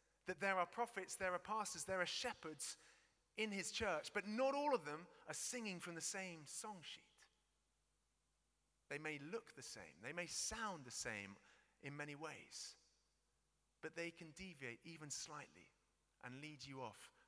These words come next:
course completely. That's the warning we see here. "Watch out for false prophets. They come to you in sheep's clothing." You know, I, you've probably read that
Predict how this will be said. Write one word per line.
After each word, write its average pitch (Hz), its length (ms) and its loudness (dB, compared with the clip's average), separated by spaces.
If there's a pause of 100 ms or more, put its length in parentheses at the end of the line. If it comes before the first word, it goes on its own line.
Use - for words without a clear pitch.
course 127 500 -6
completely. 160 760 -14 (1400)
That's 170 160 -2
the 190 120 -6
warning 185 320 -8
we 135 80 -6
see 160 280 -2
here. 175 260 -6 (2250)
"Watch 131 200 -4
out 160 140 -2
for 156 80 -12
false 165 240 -6
prophets. - 340 -10
They 143 100 -6
come 185 260 -6
to - 100 -10
you 165 100 -8
in 151 60 -8
sheep's 180 340 -2
clothing." 180 280 0
You 156 80 2
know, 165 120 8
I, 156 100 2 (1080)
you've 180 140 -12
probably 101 180 -10
read 113 200 -4
that 117 140 -2